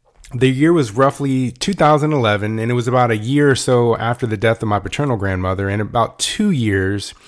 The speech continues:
or so from my parents' deaths. I was in the midst of deep grief counseling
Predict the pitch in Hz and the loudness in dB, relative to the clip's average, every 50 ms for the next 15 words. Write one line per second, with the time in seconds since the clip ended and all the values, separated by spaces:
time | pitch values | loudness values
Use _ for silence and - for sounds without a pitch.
0 | - - - - - _ - - 110 104 - - 113 107 107 104 104 107 107 - | -20 -20 -20 -20 -20 _ -8 -6 -4 -4 -2 0 2 2 2 2 2 0 -4 -6
1 | - - - - - - - - - _ _ _ _ _ - - - - 143 131 | -12 -20 -20 -20 -20 -20 -20 -20 -20 _ _ _ _ _ -20 -10 0 2 4 4
2 | 127 123 120 110 110 107 104 - - 180 196 170 135 110 - - - 90 80 76 | 4 4 4 2 2 2 2 2 0 2 2 2 0 0 -2 -4 -4 -6 -6 -6
3 | - - - - - - _ _ _ _ _ _ 131 127 147 170 175 160 160 139 | -8 -10 -12 -14 -14 -16 _ _ _ _ _ _ 2 4 6 6 6 4 4 2
4 | 120 139 139 131 127 120 117 123 135 151 160 - - 135 120 113 113 101 95 - | 2 2 2 2 2 2 2 2 2 0 0 -2 0 0 2 2 2 0 -4 -10
5 | - - 123 107 - - 147 175 190 185 - - - 107 92 - 113 147 170 185 | -16 -14 -14 -10 -2 0 2 2 2 0 -4 -8 -10 -10 -8 -2 2 2 2 2
6 | 185 - - 117 101 90 87 - - - 95 98 123 143 147 135 | 0 -2 -2 -2 -2 -2 -2 -4 -6 -8 -6 -6 -6 -6 -6 -8